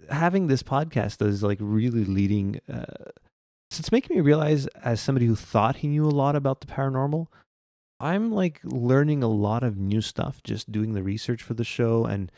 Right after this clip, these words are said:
interacting with certain people on, on Twitter, like, uh, the aforementioned Rob, uh, your U F O guy.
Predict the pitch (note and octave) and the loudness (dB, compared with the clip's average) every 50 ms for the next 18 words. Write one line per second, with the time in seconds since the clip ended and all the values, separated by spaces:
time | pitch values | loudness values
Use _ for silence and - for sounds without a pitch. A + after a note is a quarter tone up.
0 | - _ _ _ _ _ - A#2 A2 - G#2+ G2 G2+ G2+ - - A2 G2+ G2+ G2 | -20 _ _ _ _ _ -4 -2 0 2 2 2 2 0 -2 -2 0 2 2 0
1 | - B2 A#2 G#2+ G2 G2 G2+ G2+ G2+ F#2+ F#2+ F#2+ F#2+ G#2 - - G2 F#2 F2+ - | 0 -2 -2 -2 -2 -2 0 0 2 2 2 0 0 -2 -4 -4 -6 -6 -4 0
2 | - G#2 G#2 A2 A2 - G2 F#2+ F#2 - - - - A2 G#2+ F#2+ - - - - | 0 2 4 4 2 2 0 -2 -4 -6 -10 -10 -8 -8 -6 -6 -8 -8 -6 -4
3 | G#2+ G#2 G2 F#2+ - - G2 G2 G2 F#2+ - - F#2+ F#2 F#2 F#2 F#2 F#2 F#2 - | -2 0 0 0 -2 -2 0 0 -2 -2 -2 -4 -2 0 0 0 0 0 -2 -4
4 | - - - F#2 F#2 G2 G2 G2 F#2+ F#2+ F#2+ F#2+ F#2+ F#2+ F2+ - G2+ G2 G#2 G#2 | -4 -6 -6 -6 -6 -6 -6 -4 -2 -2 0 0 0 -2 -2 -2 -2 0 0 0
5 | G#2 A2 | 0 -2